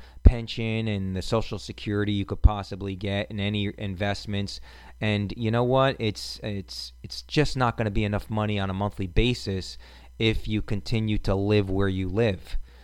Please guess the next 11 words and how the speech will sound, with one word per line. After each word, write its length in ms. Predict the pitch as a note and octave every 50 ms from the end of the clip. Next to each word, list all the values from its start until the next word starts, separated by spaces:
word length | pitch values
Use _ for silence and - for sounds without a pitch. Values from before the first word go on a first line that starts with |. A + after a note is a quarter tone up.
| - - - -
So 220 | - - A#2 A2
what's 380 | A2 - A2+ C3 D#3 E3 - -
the 80 | C3+
thought 340 | - - B2+ C3 C#3 C#3 -
process? 680 | - G#2+ G2 F#2+ - - - F2+ F2 F2 - - -
You 120 | - G2+ G2
know, 100 | G2 G2
what 320 | F#2+ F#2+ A2 B2 C3 -
can 220 | - C3 A#2 A2+
you 100 | G#2+ G2+
do? 420 | F2+ F2+ A2+ A#2+ G#2 F2 D#2 D#2